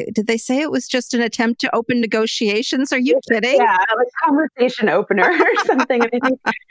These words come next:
Speaker 1: <laughs>
Speaker 2: uh, Judge Seaborg even noted that kind of with some derision in his order. Like, "This is,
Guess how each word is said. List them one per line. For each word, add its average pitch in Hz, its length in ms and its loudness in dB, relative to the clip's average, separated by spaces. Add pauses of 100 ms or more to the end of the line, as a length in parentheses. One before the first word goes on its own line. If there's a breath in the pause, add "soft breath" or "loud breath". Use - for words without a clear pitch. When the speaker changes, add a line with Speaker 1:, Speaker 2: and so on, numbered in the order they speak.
Speaker 1:
<laughs> - 400 -12
Speaker 2:
uh, 196 280 2
Judge 214 320 0
Seaborg 175 360 0 (220)
even 185 240 2
noted 160 280 2
that 160 220 0
kind 160 240 -2
of 165 280 -4
with 180 200 0
some 180 180 0
derision 160 480 2
in - 80 2
his 262 240 2
order. - 480 0
Like, 240 160 -6
"This 277 180 0
is, 277 220 0